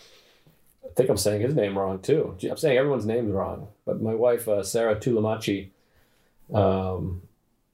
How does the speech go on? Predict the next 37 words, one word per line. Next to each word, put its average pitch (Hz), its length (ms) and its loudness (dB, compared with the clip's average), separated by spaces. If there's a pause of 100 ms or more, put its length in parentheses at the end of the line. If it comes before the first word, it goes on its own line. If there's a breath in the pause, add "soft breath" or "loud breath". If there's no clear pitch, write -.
(640)
I 107 60 0
don't 98 100 6
know, 95 80 4
I 92 40 4
didn't 95 180 0
think 98 160 -2
it - 120 -6
fits, 95 440 -2
I 104 40 -2
didn't 101 120 4
think 98 100 0
of 95 60 -2
the 92 80 -2
second 90 260 0
half 95 200 -2
of 92 80 -6
this 90 140 -8
joke. 92 400 -4
I - 80 -18
was 95 100 -4
just 95 120 -4
mispronouncing 95 560 -4
her 95 80 0
name. 95 320 -4 (680 soft breath)
But, 98 260 2
uh, 95 140 0
anyways, 98 360 0
Matt 101 360 -2 (320)
is, 95 320 2
uh, 95 180 0
doing 104 320 2
his 98 140 -4
best 98 380 -2
to 95 260 0
make 104 200 2
it 98 120 0
sound 98 520 -2